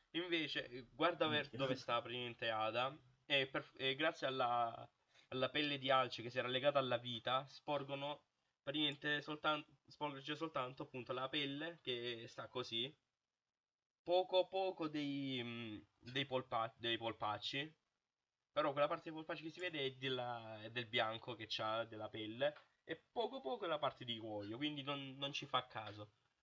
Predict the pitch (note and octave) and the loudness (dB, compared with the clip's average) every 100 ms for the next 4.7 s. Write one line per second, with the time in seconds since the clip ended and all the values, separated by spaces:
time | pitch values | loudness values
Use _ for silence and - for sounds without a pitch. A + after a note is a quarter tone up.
0 | _ _ B2+ C#3 C#3 C3+ C#3 C3+ C3+ D#3 | _ _ -2 -2 -4 0 0 0 -4 -8
1 | D3+ B2 B2 A#2 A#2+ A#2+ A#2 B2+ C3 C3 | -4 -4 -4 -4 -4 -4 2 2 2 0
2 | C#3+ B2 A#2 A2+ A2 A2 - _ _ - | 0 -2 -2 -4 -6 -12 -16 _ _ -20
3 | - _ F3 F3+ D3 C#3 C3 B2+ B2+ B2 | -20 _ 8 10 10 4 6 4 4 0
4 | B2 A#2+ A2 G#2 G2 G2+ | -2 -2 0 0 0 -8